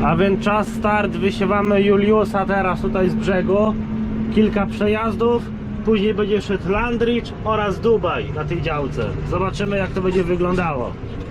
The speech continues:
O, brat rusza właśnie. Tu zaraz wam coś pokażę.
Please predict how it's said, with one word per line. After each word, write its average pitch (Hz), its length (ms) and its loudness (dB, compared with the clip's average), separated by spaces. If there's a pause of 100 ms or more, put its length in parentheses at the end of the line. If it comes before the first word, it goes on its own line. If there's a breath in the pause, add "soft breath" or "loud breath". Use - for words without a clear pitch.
(3750)
O, 120 140 -2
brat 127 320 -4
rusza 185 360 -2
właśnie. 170 520 -2 (4000)
Tu 139 60 0
zaraz 151 260 0
wam 226 120 -4
coś - 160 -6
pokażę. 175 680 -2